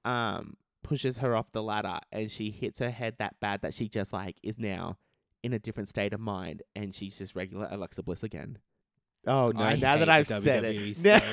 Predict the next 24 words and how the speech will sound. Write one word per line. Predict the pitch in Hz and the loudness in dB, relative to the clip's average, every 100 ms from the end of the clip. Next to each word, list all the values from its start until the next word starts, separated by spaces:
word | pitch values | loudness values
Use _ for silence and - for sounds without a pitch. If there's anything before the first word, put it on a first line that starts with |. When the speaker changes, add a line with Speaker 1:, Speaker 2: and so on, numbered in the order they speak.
| 294 277 | 10 12
Speaker 2:
so | 277 | 10
much. | 247 | 8
Speaker 1:
now | 208 196 202 | 10 10 10
that | 196 | 8
we've | 180 185 | 6 0
said | - 175 170 | 0 0 2
it. | 131 123 - _ _ _ _ - | 0 -6 -12 _ _ _ _ 6
Ew. | 214 220 220 190 170 - 160 _ _ _ _ _ - | 8 10 8 6 4 0 -6 _ _ _ _ _ -2
All | |
right, | 302 254 220 | 0 0 -2
cool. | - 302 - | 2 2 2
Speaker 2:
Fuck. | - - - - 120 113 110 - - | -2 -10 -12 -12 -12 -14 -16 -18 -10
Ugh. | 135 147 156 127 - _ _ - | -2 0 0 -2 -8 _ _ -12
Speaker 1:
So, | - 208 202 202 - _ _ _ - | 0 2 4 2 -2 _ _ _ 0
anything | 220 294 208 | 2 2 0
else | 160 180 | 0 0
on | 165 | 0
Raw | 147 127 | 0 0
that | 120 | -2
you'd | 117 131 | -4 -4
like | 113 110 | -4 -6
to | 120 | -8
talk | - - | -8 -6
about, | 120 101 | -4 -6